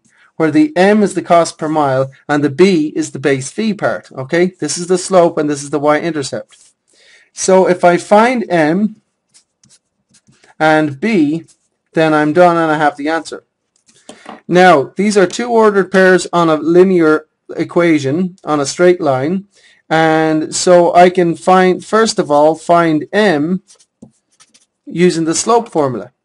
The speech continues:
This is the first point, x one, y one. This is the second point, x two, y two. And the slope formula is y two minus y one over x two minus x one. Okay? So if I plug in values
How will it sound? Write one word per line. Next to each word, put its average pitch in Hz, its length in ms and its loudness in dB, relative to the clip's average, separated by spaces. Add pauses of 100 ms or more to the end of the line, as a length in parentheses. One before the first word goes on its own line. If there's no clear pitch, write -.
(520)
This 147 180 -4
is 156 80 -10
the 180 100 -2
first 208 340 0
point, 180 240 2
x 160 240 -4
one, 156 200 -2
y 147 160 0
one. 196 360 -4 (120)
This 143 160 -8
is 139 100 -10
the 143 60 -10
second 170 380 -2
point, 160 240 -2
x 151 220 -4
two, 143 200 -4
y 135 220 0
two. 202 380 -4 (440)
And 147 80 -8
the 143 60 -2
slope 208 380 0
formula 156 380 2
is 151 460 -2
y 151 300 2
two 202 220 0
minus 180 380 2
y 143 140 2
one 143 340 -2 (140)
over 151 440 0 (520)
x 151 280 -4
two 170 160 4
minus 147 340 0
x 143 220 -4
one. 196 320 -2 (360)
Okay? 196 260 -2 (520)
So 185 200 2
if 180 100 2
I 170 120 2
plug 220 340 2
in 170 240 2
values 165 680 2